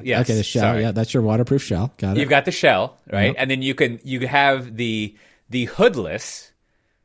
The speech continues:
Speaker 2: Mm-hmm.
Speaker 1: Patagonia long sleeve zip-up puffy jacket.
Speaker 2: Okay.
Speaker 1: That's black, right? And you
Speaker 2: Yep.
Speaker 1: can zip that into it.
Speaker 2: Like that,
Speaker 1: Right?
Speaker 2: yep. Very warm.
Speaker 1: Now, Brandon, whence does the third piece come from?
Speaker 2: I don't, is it a, like a,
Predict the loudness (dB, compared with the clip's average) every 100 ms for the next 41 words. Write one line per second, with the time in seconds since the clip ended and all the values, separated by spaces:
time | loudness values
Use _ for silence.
0 | -12 -6 -4 2 2 2 0 0 0 0
1 | 0 0 -4 -4 -4 -4 -6 -2 -4 -4
2 | -8 -8 -8 -8 -8 -10 -20 _ _ _
3 | -8 -4 -2 -4 _ _ _ _ -14 -12
4 | -8 -8 -8 -8 -8 -6 -6 -4 -4 -4
5 | -6 -2 2 2 2 -2 -8 -8 -10 -4
6 | -4 -2 0 -2 -2 -2 -2 -8 -6 -2
7 | 0 0 2 2 4 2 2 0 -4 -10
8 | _ _ _ _ -12 -4 -4 -4 -4 -4
9 | -4 -10 -4 -2 0 -2 -6 -16 _ _
10 | _ _ -12 -10 -10 -10 -12 -12 -18 -18
11 | _ _ _ _ _ _ -8 -6 -4 -2
12 | -2 -4 -6 -6 -4 -6 -10